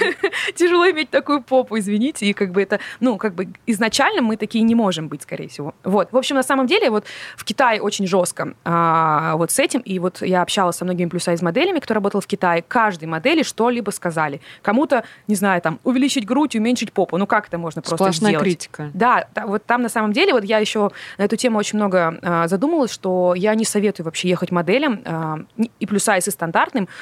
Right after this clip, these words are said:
Speaker 1: ну, до двадцати лет в Китай, наверное, потому что там очень сильно на психику давит, вот в любом размерном ряду.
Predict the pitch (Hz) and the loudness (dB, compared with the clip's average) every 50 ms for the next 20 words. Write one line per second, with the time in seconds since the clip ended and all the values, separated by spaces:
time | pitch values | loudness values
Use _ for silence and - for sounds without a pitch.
0 | - - - - - - - _ _ _ - - 240 214 190 - - - 185 170 | -16 -16 -16 -16 -16 -16 -18 _ _ _ 0 0 0 0 0 -4 -6 -8 -2 0
1 | 233 240 233 190 190 202 196 - 214 - - 226 247 240 196 196 196 214 202 185 | 2 2 2 2 0 -2 -2 -2 -2 -4 0 0 2 2 2 2 2 2 2 0
2 | - - - - - 196 208 277 285 247 185 180 - 165 160 - 175 185 180 196 | 0 -4 -12 -4 0 0 2 2 2 2 0 0 0 -2 -2 -4 -2 -2 -2 -2
3 | 202 - - 190 - 185 190 190 196 - - 180 - - 180 180 170 170 156 - | -2 -2 -2 0 0 0 2 0 -2 -2 -2 -4 -2 -2 -2 0 0 -2 -2 -2
4 | - 180 - - - 170 147 156 180 196 202 196 - - - - - 180 165 160 | -4 -6 -6 -4 -4 0 0 2 2 2 0 -2 -4 -8 -20 -16 -12 -12 -10 -6
5 | 165 160 - - 165 165 165 202 180 185 175 165 165 170 170 160 151 151 156 160 | -6 -6 -6 -6 -10 -6 -4 -2 0 2 2 2 0 0 -2 -4 -6 -6 -6 -8
6 | 156 151 151 147 | -10 -10 -10 -10